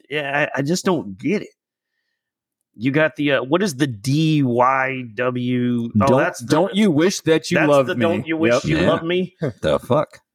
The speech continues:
Speaker 1: The fucking shitty
Speaker 2: That's
Speaker 1: auto-tune
Speaker 2: awful.
Speaker 1: vocals on there. That is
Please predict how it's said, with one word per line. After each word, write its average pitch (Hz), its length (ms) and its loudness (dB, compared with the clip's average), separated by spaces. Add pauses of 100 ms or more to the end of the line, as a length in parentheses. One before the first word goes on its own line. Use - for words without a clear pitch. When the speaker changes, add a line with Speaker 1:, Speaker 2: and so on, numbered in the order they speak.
(100)
Speaker 1:
The 127 140 -2
fucking 147 600 -2
shitty 175 640 -2
Speaker 2:
That's 135 320 2
Speaker 1:
auto-tune 160 260 4 (200)
Speaker 2:
awful. - 20 -8
Speaker 1:
vocals 165 460 2
on 165 160 4
there. 165 240 4
That 170 180 4
is 95 240 -4